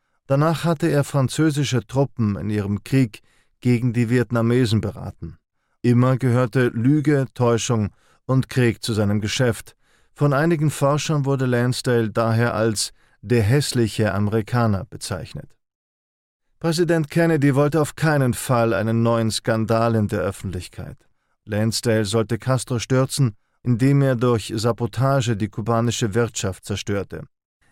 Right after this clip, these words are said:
Er taufte seinen illegalen Krieg Operation Mongoose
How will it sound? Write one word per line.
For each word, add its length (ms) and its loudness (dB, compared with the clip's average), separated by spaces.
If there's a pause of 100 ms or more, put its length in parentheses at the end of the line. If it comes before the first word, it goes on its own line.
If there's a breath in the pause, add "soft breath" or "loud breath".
(100)
Er 160 0
taufte 420 2
seinen 320 2
illegalen 580 2
Krieg 440 -2
Operation 920 -2
Mongoose 840 0